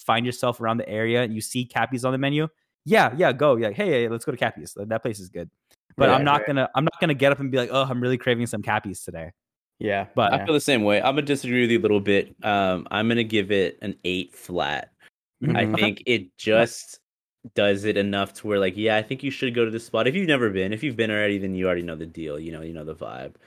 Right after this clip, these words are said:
Speaker 3: And if you're in the area too, but
Speaker 2: Yeah.
Speaker 3: I think it's better. It's good enough to where I think you should try this if you haven't had it. So I think I am gonna give it an eight flat. My dish, I'll, I'll be the first one to admit it, wasn't as good as Demo's, so he might, he might have a different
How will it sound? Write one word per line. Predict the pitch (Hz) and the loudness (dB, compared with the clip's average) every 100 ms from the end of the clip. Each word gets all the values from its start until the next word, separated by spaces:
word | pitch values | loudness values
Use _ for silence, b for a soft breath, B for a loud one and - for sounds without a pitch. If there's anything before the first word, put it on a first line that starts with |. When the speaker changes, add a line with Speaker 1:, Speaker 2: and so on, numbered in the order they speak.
| b | b
Speaker 3:
And | 113 120 | -4 -2
if | 104 | 2
you're | 101 | 2
in | 90 | 2
the | 87 | 2
area | 82 82 80 | 0 0 -4
too, | - 82 | -6 -8
but | 78 80 80 _ b _ _ _ | -6 -6 -8 _ b _ _ _
Speaker 2:
Yeah. | 101 185 | -4 0
Speaker 3:
I | 143 | 0
think | 147 151 - | 0 0 2
it's | 131 - - - _ _ _ _ _ _ - | 0 -2 -12 -14 _ _ _ _ _ _ -18
better. | 98 117 123 135 | 0 2 4 2
It's | - 135 | 2 0
good | 147 165 | 2 4
enough | 127 107 113 - | 4 2 0 -4
to | 107 | 0
where | 101 | 2
I | 98 | 2
think | - 107 104 | 0 -6 -6
you | |
should | 95 95 87 | -8 -8 -6
try | - 85 85 | -4 -2 -2
this | 85 - | -4 -8
if | 85 | -10
you | 85 | -8
haven't | 87 80 80 | -6 -6 -6
had | 80 78 | -6 -8
it. | 76 | -8
So | 90 92 | -4 -4
I | |
think | 90 113 | -2 -2
I | 110 101 | 0 0
am | 98 | 0
gonna | 95 82 | -2 -2
give | 87 82 | -2 -2
it | |
an | 87 76 | -4 -4
eight | 85 82 | -6 -6
flat. | - 82 80 80 - b b - | -4 0 0 -2 -6 b b -2
My | 117 | 0
dish, | 120 127 135 - | 4 4 2 2
I'll, | 117 117 110 | 2 4 2
I'll | 107 110 | 2 0
be | 113 | 0
the | 107 | -2
first | 113 - | -2 -2
one | |
to | 107 | -2
admit | 107 | 0
it, | 110 90 | -2 2
wasn't | 101 98 107 - - _ _ _ - | 2 2 -2 -6 -18 _ _ _ -2
as | 110 95 | -2 2
good | 104 98 | 0 2
as | 92 | 0
Demo's, | 95 95 101 104 - | -2 -2 -2 -4 -4
so | 87 | -4
he | 92 | -4
might, | 90 90 - | -4 -6 -6
he | 98 | -4
might | 92 | -2
have | 90 | -2
a | 90 | -4
different | 87 90 87 | -6 -6 -6